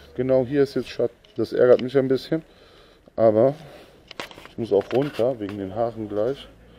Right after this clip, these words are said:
Ich mach das einmal so. Der Zweck immer noch dreiundneunzig bis dreiundzwanzig. Äh, dreißig Jahre, Leute. Respekt, muss man erstmal schaffen. Ich hab meine dreißig erst um siebenundzwanzig voll.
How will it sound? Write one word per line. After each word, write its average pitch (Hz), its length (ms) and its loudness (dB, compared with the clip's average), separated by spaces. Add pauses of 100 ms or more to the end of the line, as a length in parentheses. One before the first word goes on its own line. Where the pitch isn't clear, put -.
(400)
Ich - 140 -20
mach 104 140 0
das 110 200 -6
einmal 110 260 0
so. 113 220 0
Der 110 140 0
Zweck 143 320 4
immer 127 180 0
noch 123 160 2
dreiundneunzig 123 840 2
bis 110 180 -6
dreiundzwanzig. 120 920 -2 (680)
Äh, 117 280 4 (560)
dreißig 107 400 -2
Jahre, 127 320 6
Leute. 98 420 2 (480)
Respekt, 131 600 4 (180)
muss 104 280 -8
man 120 120 0
erstmal 113 320 0
schaffen. 120 400 0 (760)
Ich - 60 -20
hab 117 140 -8
meine 120 200 0
dreißig 120 460 2
erst 117 240 4
um 123 140 -4
siebenundzwanzig 123 720 -4
voll. 87 240 -10